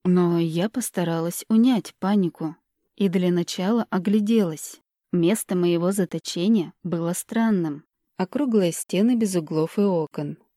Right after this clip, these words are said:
низкий потолок и нечто, напоминающее низкую кровать или лежанку. Вот и весь интерьер.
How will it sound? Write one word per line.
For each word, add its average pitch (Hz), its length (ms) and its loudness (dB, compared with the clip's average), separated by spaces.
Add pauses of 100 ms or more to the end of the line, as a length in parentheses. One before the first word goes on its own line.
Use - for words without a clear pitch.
(240)
низкий 156 380 -2
потолок 160 800 -2 (100)
и 156 480 -4
нечто, 170 580 -4 (360)
напоминающее 196 880 0
низкую 196 480 0
кровать 202 640 0 (160)
или 180 180 0
лежанку. 196 840 0 (480)
Вот 180 380 2 (100)
и 247 140 4
весь 208 320 2
интерьер. 214 640 2